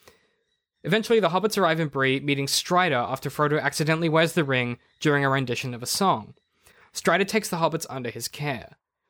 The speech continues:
The group then learns Gandalf wishes to meet them at Rivendell, and, in a letter from Gandalf given to them by the bartender, we learn that Strider is of important heritage. It's yet of,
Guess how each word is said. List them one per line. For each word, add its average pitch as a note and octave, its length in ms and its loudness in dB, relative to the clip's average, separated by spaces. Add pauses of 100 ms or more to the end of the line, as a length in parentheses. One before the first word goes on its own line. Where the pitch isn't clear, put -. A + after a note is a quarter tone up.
(140)
The D3+ 80 -4
group G#3 220 4
then F#3 200 4
learns E3 300 2
Gandalf E3 480 2
wishes C#3 220 -4
to D3 100 -2
meet C3+ 180 -2
them C3+ 100 -6
at C3 120 -8
Rivendell, C#3+ 520 2
and, D#3+ 480 -2
in D3 200 -2
a C3+ 120 -6
letter C#3+ 260 0
from F3 180 -2
Gandalf B2+ 400 -2
given C3+ 220 -4
to C#3+ 100 -4
them C3 100 -2
by B2+ 80 0
the B2 100 -2
bartender, C3 640 0 (300)
we E3 100 4
learn E3 200 4
that E3 100 -4
Strider C#3 340 2
is C#3 220 2
of C3+ 120 2
important B2+ 500 -6
heritage. - 720 -2 (440)
It's - 160 -2
yet C#3 180 4
of, - 300 -4